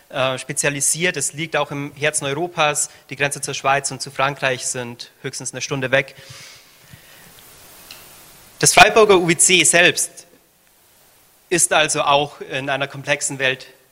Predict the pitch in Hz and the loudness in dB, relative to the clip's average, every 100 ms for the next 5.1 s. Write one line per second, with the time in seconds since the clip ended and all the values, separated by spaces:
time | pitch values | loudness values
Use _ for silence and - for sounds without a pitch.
0 | - 139 127 123 131 127 123 107 - _ | -12 -10 -8 -8 -2 0 -2 -6 -20 _
1 | _ _ _ _ _ - _ 151 143 139 | _ _ _ _ _ -20 _ 0 2 2
2 | 135 135 - - - 135 - - 131 139 | -2 -6 -10 -6 -4 -2 -4 -6 -2 -2
3 | 139 139 143 151 175 190 190 - 175 175 | -2 -6 0 0 0 -6 -8 -4 -2 -2
4 | 170 - _ _ _ - 165 196 180 175 | -8 -20 _ _ _ -4 -2 0 0 0
5 | 175 | -2